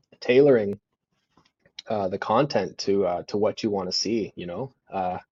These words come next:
one, uh, one ma-, one incredible thing I, I found out the other day is, uh, this gentleman from my community. He's a knowledge holder, right? And, uh, he's a little older himself, so,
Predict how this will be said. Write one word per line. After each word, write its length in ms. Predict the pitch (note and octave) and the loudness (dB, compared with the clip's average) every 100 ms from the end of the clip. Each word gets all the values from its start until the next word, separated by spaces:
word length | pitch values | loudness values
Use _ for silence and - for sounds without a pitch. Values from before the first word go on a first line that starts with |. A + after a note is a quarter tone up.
| _ | _
one, 280 | G#2+ A#2 A#2+ | 0 2 2
uh, 180 | A2+ G#2+ | 0 2
one 260 | A#2+ A#2+ A#2 | 2 2 4
ma-, 180 | B2+ A2+ | 2 2
one 160 | A#2+ | 0
incredible 400 | A#2 - B2+ G#2 | 0 4 4 2
thing 280 | - B2+ A#2 | 2 4 4
I, 300 | G#2+ F#2 G2 | 0 -2 -4
I 40 | |
found 300 | G2 F#2+ G#2 | -4 -4 -2
out 120 | G#2+ - | -2 0
the 100 | D3 | -2
other 120 | - | 0
day 300 | G#3 A#3 A#3 _ _ _ _ _ _ _ _ - | 0 0 -2 _ _ _ _ _ _ _ _ -2
is, 200 | A#2+ A#2 | 0 4
uh, 200 | A#2+ A2 | 4 2
this 160 | G#2 - | -2 0
gentleman 460 | B2+ C3+ C#3 A#2 | 4 6 6 2
from 160 | - A2+ | 0 -2
my 140 | A2 | -2
community. 500 | - G#2+ A#2+ C3 A2+ | -2 0 2 4 2
He's 180 | G2+ G#2 | 0 -4
a 60 | G2+ | -2
knowledge 400 | G#2+ A#2 A2 - | 0 2 0 -2
holder, 340 | G#2+ G2+ F#2 | -4 -2 -4
right? 320 | F#2+ A2 - | -2 -2 -4
And, 200 | G2 G2 | -8 -6
uh, 180 | G2 F#2+ | -6 -10
he's 140 | - A#2+ | -4 0
a 40 | |
little 200 | A2+ B2+ | 4 4
older 320 | - A#2 A#2 | 6 6 4
himself, 500 | A2 G2+ - A2 A2 | 2 -2 -2 0 0
so, 300 | - - G2 | -2 -6 -6